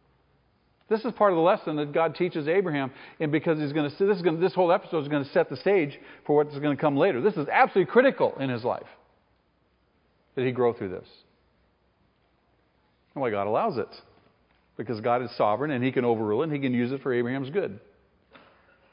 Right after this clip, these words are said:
So Jesus says, if you're gonna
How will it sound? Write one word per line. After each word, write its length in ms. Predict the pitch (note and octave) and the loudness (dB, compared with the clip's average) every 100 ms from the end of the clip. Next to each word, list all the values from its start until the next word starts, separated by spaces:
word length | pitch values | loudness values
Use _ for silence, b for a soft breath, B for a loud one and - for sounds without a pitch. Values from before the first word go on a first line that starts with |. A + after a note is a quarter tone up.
| b _ _ _ _ _ _ _ _ _ _ _ _ _ _ | b _ _ _ _ _ _ _ _ _ _ _ _ _ _
So 120 | D#3+ D3+ | 2 4
Jesus 380 | D#3+ A3 D#3 | 4 2 0
says, 200 | F#3+ E3+ | 4 4
if 100 | D3 | 2
you're 120 | D3+ G3+ | 0 2
gonna 280 | E3+ C#3 | 2 0